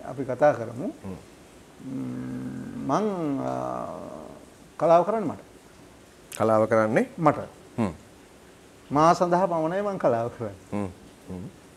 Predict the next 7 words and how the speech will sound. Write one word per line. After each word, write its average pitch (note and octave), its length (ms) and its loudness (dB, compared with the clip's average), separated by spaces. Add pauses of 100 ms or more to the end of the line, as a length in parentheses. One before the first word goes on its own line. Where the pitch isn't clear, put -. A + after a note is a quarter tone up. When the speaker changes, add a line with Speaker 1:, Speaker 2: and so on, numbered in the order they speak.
(400)
Speaker 1:
ඒක D#3+ 240 4
අනිත් D#3 340 2
අය E3 160 8
විඳිනවා E3+ 400 2
වෙන්න C3 220 2
පුළුවන්. G#2 560 -10
Speaker 2:
ඔව්. D#2 100 -2